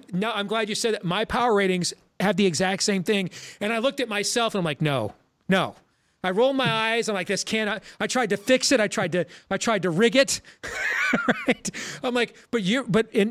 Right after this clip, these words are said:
because I break them down by conference because at least fifty percent of your, s-, or, or almost, or seventy percent of the schedule you'll play every year, except for Notre Dame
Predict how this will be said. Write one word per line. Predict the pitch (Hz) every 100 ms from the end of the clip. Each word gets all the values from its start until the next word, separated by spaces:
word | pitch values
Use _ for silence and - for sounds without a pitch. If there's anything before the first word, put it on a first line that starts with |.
| -
because | 185 202 170
I | 277
break | 302 294
them | 269 226
down | 214 202
by | 185
conference | 165 202 226 - 160 -
because | 185 190 170
at | 185
least | 226 240 -
fifty | - 254 254 208
percent | 202 - 233
of | 196
your, | 170
s-, | 170 -
or, | 214
or | 214 185 - - _ -
almost, | 247 240 269 240 190 226
or | 208
seventy | - 277 262
percent | 226 208 240
of | 185
the | 185
schedule | - 254 190
you'll | 170 180
play | 233 233
every | 156 147
year, | 147 160
except | - - 202
for | 190
Notre | 196 175
Dame | 170 220 135 147